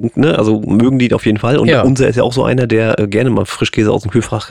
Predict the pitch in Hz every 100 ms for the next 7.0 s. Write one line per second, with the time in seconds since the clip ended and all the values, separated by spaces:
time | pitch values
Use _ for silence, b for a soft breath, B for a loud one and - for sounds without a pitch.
0 | - - 135 - - 113 110 - 113 -
1 | - - - - 139 - 175 104 - 120
2 | 131 - - - 104 - 143 165 - B
3 | 403 349 349 110 117 120 113 107 87 98
4 | - 90 82 87 92 - - - - -
5 | 294 294 143 160 294 269 262 262 - 127
6 | 117 - 131 156 170 156 175 226 - -